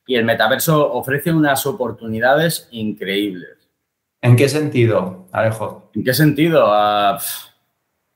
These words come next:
Speaker 1: es algo que está empezando. Piensa que si se están metiendo ya las grandes marcas, gente conocida mundialmente, es por algo, porque lo ven un negocio a largo plazo que va a ser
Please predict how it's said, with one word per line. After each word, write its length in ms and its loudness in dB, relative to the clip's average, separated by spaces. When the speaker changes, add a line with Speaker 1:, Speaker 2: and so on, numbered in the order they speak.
Speaker 1:
es 120 -4
algo 140 4
que 60 2
está 120 0
empezando. 540 -2
Piensa 380 -2
que 400 -4
si 200 0
se 120 2
están 200 4
metiendo 300 0
ya 160 4
las 160 2
grandes 360 -2
marcas, 880 0
gente 440 2
conocida 460 -2
mundialmente, 720 -2
es 100 -2
por 220 0
algo, 320 2
porque 240 -6
lo 160 -4
ven 340 0
un 80 -4
negocio 340 0
a 40 4
largo 240 0
plazo 440 -2
que 140 -4
va 160 4
a 60 2
ser 260 -6